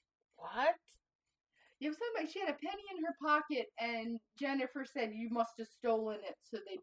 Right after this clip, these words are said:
Speaker 2: beat her up.
Speaker 1: All over a
Speaker 2: A
Speaker 1: pe-,
Speaker 2: penny.
Speaker 1: like, all over a penny.
Speaker 2: Mm-hmm.
Speaker 1: A penny, which you can find on the freaking ground. A penny.
Speaker 2: Yeah, and
Speaker 1: That's
Speaker 2: even
Speaker 1: not
Speaker 2: she
Speaker 1: worth
Speaker 2: did,
Speaker 1: it.
Speaker 2: like, she did that, like, what? It's a freaking penny. Who cares? Like,
Speaker 1: Yeah, it's a penny. Like, it's, it's, like,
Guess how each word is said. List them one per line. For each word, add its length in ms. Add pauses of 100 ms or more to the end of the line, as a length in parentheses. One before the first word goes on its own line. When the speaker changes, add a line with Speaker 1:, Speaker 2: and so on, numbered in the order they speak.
Speaker 2:
beat 160
her 140
up. 60
Speaker 1:
All 280
over 340
a 80 (180)
Speaker 2:
A 60
Speaker 1:
pe-, 60 (180)
Speaker 2:
penny. 160
Speaker 1:
like, 220 (100)
all 320
over 160
a 160
penny. 320 (500)
Speaker 2:
Mm-hmm. 380 (340)
Speaker 1:
A 100
penny, 300
which 220
you 60
can 200
find 240
on 100
the 120 (260)
freaking 380
ground. 360
A 80 (120)
penny. 340
Speaker 2:
Yeah, 320
and 140
Speaker 1:
That's 160
Speaker 2:
even 80
Speaker 1:
not 120
Speaker 2:
she 80
Speaker 1:
worth 120
Speaker 2:
did, 120
Speaker 1:
it. 40
Speaker 2:
like, 160
she 120
did 200
that, 120
like, 160
what? 160
It's 120
a 120
freaking 280
penny. 320
Who 120
cares? 520
Like, 240 (260)
Speaker 1:
Yeah, 180
it's 160
a 160
penny. 400
Like, 200
it's, 300
it's, 300 (320)
like, 180